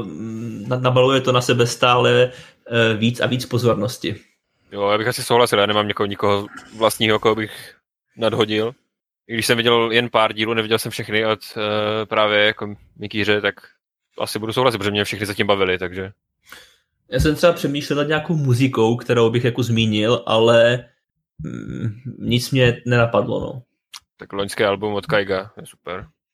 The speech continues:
Speaker 1: Jo, a tak to není objev roku, jako.
Speaker 2: To ne, no, ale je to super.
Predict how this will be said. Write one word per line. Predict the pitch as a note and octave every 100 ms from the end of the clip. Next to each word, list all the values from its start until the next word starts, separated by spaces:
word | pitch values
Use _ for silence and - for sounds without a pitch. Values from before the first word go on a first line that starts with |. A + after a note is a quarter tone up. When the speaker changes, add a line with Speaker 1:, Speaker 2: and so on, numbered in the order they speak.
| _ _ - - _ -
Speaker 1:
Jo, | C3 B2+
a | A#2
tak | A#2+
to | -
není | A#2+ A#2 A#2
objev | A2+ A2+ -
roku, | A2 - G2
jako. | F#2+ - - A2+ -
Speaker 2:
To | C3+
ne, | C#3 A2
no, | G2
ale | F2 G2+ G2+ _ _ -
je | A2+
to | A2
super. | A2 G#2